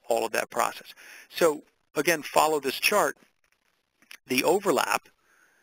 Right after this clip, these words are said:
between the historian and the simulation, which is at the top of this chart where the Venn, Venn diagram has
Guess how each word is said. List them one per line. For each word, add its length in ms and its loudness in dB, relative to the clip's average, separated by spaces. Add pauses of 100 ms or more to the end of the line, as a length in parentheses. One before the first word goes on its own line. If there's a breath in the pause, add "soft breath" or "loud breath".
(140 soft breath)
between 420 -4
the 80 -6
historian 580 -2
and 120 -12
the 60 -10
simulation, 680 -4
which 160 -16
is 140 -14
at 60 -20
the 100 -14
top 340 -4
of 140 -8
this 100 -12
chart 320 -2
where 80 -10
the 60 -12
Venn, 340 -4
Venn 200 -8
diagram 440 -8
has 260 -14